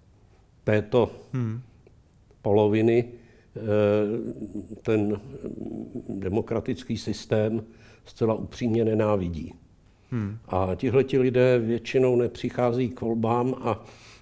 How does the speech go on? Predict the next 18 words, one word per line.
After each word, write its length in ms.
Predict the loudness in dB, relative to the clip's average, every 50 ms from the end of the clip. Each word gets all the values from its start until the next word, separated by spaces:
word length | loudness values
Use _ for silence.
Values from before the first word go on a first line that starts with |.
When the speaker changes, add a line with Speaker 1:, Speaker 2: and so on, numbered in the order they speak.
| -6
Speaker 1:
většinou 640 | -4 -4 -4 -4 -4 -2 2 4 4 6 6 4 2
se 180 | 0 -2 -4 -4
projevují, 920 | -2 0 0 2 2 2 2 0 0 -2 0 0 0 0 2 2 0 0 -2 -4
eh, 60 | -4 -4 -2 0 0 0 0 0 -2 -2 -2 -2 -4
víceméně 640 | -4 -4 -6 -4 -4 -2 0 2 2 2 4 2 2
v 80 | 2 0
různých 440 | -2 -4 -4 -2 -2 -4 -4 -4 -8
okrajových 720 | -10 -8 -4 -2 0 0 0 0 0 -2 -2 -4 -8 -12 -18 -20 -20 -20 -20 -20 -20 -20 -18 -10 -8
aktivitách. 920 | -8 -8 -2 0 2 4 4 2 2 2 4 4 4 2 0 -4 -10 -16 -20 -20 -20 -20 -20 -20 -12 -4
No, 200 | 0 0 2 2 2
ale 160 | 2 2 2
nyní 240 | 0 0 -2 -4 -2
se 140 | -2 -2 -2
spojili 800 | -2 -4 -6 -4 -2 0 2 2 4 4 6 6 6 4 2
a 400 | 2 2 0 0 0 0 -2 -2 -4 -6 -10 -12 -10 -6
vyšli 340 | -6 -6 -4 -2 0 0 2
na 120 | 2 2
veřejnost. 600 | 2 0 0 -2 -4 -4 -4 -6 -8 -8 -12 -18